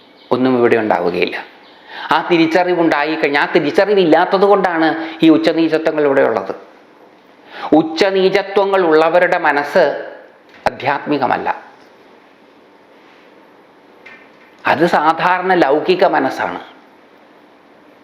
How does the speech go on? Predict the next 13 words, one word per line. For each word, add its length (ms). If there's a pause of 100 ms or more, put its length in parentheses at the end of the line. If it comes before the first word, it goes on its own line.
(560)
ഈ 80
സാധാരണ 680
ലൗകിക 640 (640)
മനസ്ഥിതിയുള്ളവരാണ് 1400 (560)
വലിപ്പ 320
ചെറുപ്പങ്ങളെ 840
വെച്ച് 260
പുലർത്തുന്നത്. 720 (480)
ഹൈറാർക്കി 720
അവർക്കാണുള്ളത്. 720 (1040)
അതുള്ളവർ 540
സാധാരണ 720
ലൗകികരാണ്. 960